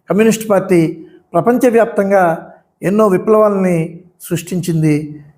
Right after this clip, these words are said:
ఎంతో గొప్ప మేలు, ప్రయోజనం, లబ్ధి చేకూర్చింది సామాన్య ప్రజానీకానికి, ముఖ్యంగా కార్మిక వర్గానికి ఒక గుర్తింపు తీసుకొచ్చింది కేవలం ప్రపంచంలో ఈ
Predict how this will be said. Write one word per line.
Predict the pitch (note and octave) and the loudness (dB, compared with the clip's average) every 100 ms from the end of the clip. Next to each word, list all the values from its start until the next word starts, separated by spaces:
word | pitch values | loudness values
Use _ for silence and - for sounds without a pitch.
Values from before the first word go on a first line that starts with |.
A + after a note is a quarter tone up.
| _ | _
ఎంతో | E3 F#3+ A#3 A3 G#3 - - - _ _ _ _ - | 0 2 4 2 0 -6 -16 -20 _ _ _ _ -12
గొప్ప | D3+ D#3 G#3+ A#3+ G#3+ - - - - | -6 -6 0 2 2 -2 -12 -20 -18
మేలు, | - F#3+ G#3+ A3 | -6 -2 0 0
ప్రయోజనం, | - E3+ F#3+ G3+ G#3 G#3+ | -2 0 0 0 0 2
లబ్ధి | F#3 E3 G#3 E3 | 0 0 -2 0
చేకూర్చింది | F#3+ F#3+ E3 F#3+ F3 | 0 0 -6 -8 -6
సామాన్య | D3 F3 F3+ - - _ _ _ - | -6 -4 -4 -6 -16 _ _ _ -2
ప్రజానీకానికి, | E3 F3 F3 E3+ E3+ D3 C#3+ D3+ - _ _ D3+ | 2 2 2 0 -2 -2 -4 -6 -10 _ _ -10
ముఖ్యంగా | C#3+ A3 G#3 F#3+ E3+ - - _ - | -2 0 2 2 -2 -10 -20 _ -2
కార్మిక | F#3+ A#3 A#3+ | 0 2 2
వర్గానికి | A#3 G#3+ F#3+ G3 F#3 G3 E3+ F3 - _ _ _ - | 2 2 0 -2 0 0 0 -4 -14 _ _ _ -10
ఒక | D3+ | -8
గుర్తింపు | C#3+ E3+ - C#4 A#3 | -4 -4 0 0 2
తీసుకొచ్చింది | A3+ - G#3 G3 G3 F3+ | 0 0 -2 -2 -2 0
కేవలం | F3+ F3 F#3 F3+ | 2 2 2 0
ప్రపంచంలో | F3 F3+ E3+ F3+ F3+ D#3+ - - _ _ _ | -2 -2 -2 0 2 2 -2 -12 _ _ _
ఈ | - F3 | 0 4